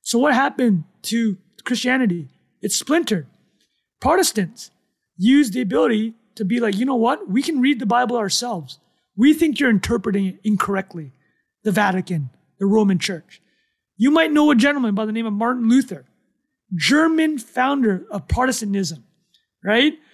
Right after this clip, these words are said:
So this is why the printing press, and this is what happened to the printing press. And two hundred years after the invention of the printing press, you had the religious wars in Europe, which killed, Thirty Years' War. Count how many people killed, were killed in Thirty Years' War. This is what happens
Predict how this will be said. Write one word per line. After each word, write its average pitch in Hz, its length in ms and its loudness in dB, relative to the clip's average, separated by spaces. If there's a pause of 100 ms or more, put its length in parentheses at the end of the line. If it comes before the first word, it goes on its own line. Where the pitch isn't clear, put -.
(160)
So - 180 -4
this 302 300 2
is 269 160 0
why 220 500 0 (680)
the 185 80 -10
printing 247 360 -2
press, 175 420 -10
and 208 140 -4
this 233 120 -2
is - 20 -6
what 247 160 0
happened 269 300 0
to 196 60 -4
the 190 40 -10
printing 170 240 -10
press. 160 320 -18 (320)
And 208 220 -2
two 330 280 4 (100)
hundred 285 300 -2
years 240 240 0
after 240 200 -4
the 233 40 -2
invention 202 280 -4
of 220 60 -8
the - 40 -10
printing 240 140 -8
press, 277 240 -8
you 214 80 -2
had 208 140 -2
the 196 60 -4
religious 208 440 -4
wars 185 340 -8 (480)
in 202 100 0
Europe, 285 340 0 (340)
which - 220 -10
killed, 240 340 -2 (180)
Thirty 311 220 2
Years' 311 300 2
War. 208 420 -2
Count 349 220 -6
how 381 80 0
many 330 100 -6
people 262 220 -6
killed, 240 440 -6
were 202 100 -8
killed 240 200 -6
in 196 80 -4
Thirty 220 220 -8
Years' 202 240 -10
War. 180 260 -10 (460)
This 302 140 -2
is 320 60 -2
what 262 180 0
happens 202 460 -2